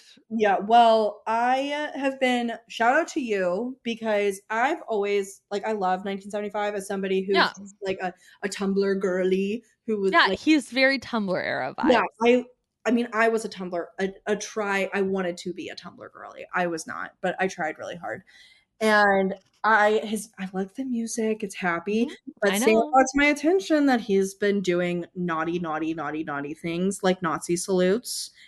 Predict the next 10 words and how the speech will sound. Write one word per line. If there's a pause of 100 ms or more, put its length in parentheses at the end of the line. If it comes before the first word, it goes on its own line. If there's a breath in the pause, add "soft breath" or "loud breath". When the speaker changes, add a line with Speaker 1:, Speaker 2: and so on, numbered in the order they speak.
Speaker 1:
and
Speaker 2:
Mm-hmm.
Speaker 1:
posting (240)
list
of
Jews
on
his
Instagram. (960 soft breath)
Speaker 2:
Yeah.